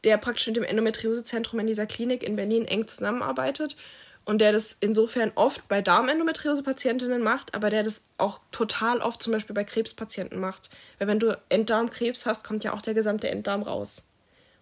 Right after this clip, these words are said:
Das ist eigentlich fast der gleiche Eingriff. Und dementsprechend haben die total viel Ahnung. Und die Station hatte total viel Ahnung. Und irgendwie ist es eine gute Schnittstelle,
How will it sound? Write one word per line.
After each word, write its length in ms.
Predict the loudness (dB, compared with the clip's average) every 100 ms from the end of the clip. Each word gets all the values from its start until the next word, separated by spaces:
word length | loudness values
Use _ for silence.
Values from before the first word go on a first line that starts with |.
| _ -2
Das 160 | 0
ist 100 | 0
eigentlich 360 | 0 2 0 -2
fast 220 | -6 -2
der 80 | 0
gleiche 280 | 2 0 0
Eingriff. 480 | -2 -2 -4 -8 -18 _ _ _ _ _ _ _ _ _ -8 -2
Und 200 | 0 0
dementsprechend 560 | 0 -2 -2 -4 -4
haben 120 | -2 -2
die 120 | -2
total 460 | 0 -2 0 -2
viel 200 | 0 -2
Ahnung. 440 | 0 2 2 0 -2 -10 -20 -20 -16 -2
Und 220 | 0 2
die 100 | 0
Station 500 | 0 0 4 4 4
hatte 160 | 2 0
total 420 | 0 0 2 0
viel 200 | 0 -2
Ahnung. 580 | 0 2 2 0 0 -2 -6 -20 -20 _ _ 0
Und 520 | 2 2 0 -6 -6 0
irgendwie 580 | 2 2 2 2 2 -2 -18 _ -12
ist 160 | -8 -4
es 120 | -2
eine 100 | 0
gute 260 | 0 -2 -2
Schnittstelle, 840 | -2 -4 -6 -4 -2 0 0 -2